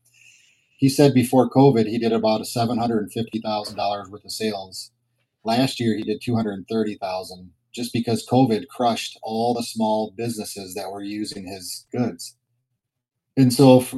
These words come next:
for me, you know, that I'm, I come, I have a engineering background in sales. And so for, for me, I, I wanna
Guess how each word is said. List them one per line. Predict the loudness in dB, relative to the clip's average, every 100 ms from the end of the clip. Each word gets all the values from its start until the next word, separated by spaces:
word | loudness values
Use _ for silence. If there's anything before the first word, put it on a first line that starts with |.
| -4
for | 0
me, | 4 6 6
you | 4
know, | 2 2
that | 0 -4 -6
I'm, | -4 -2 -2
I | -4 -4
come, | -4 -2 -2
I | -4
have | -6 -6
a | -8 -8 -14 _
engineering | -8 -6 -2 -2 -2
background | -6 -6 -6 -6 -8
in |
sales. | -8 -4 -4 -4 -10 -14
And | -16 -18 _ _ _ _ _
so | -10 -8
for, | -6 -8
for | -10 -6 0
me, | 2 2
I, | 0 0
I | 0
wanna | 0 -2 -8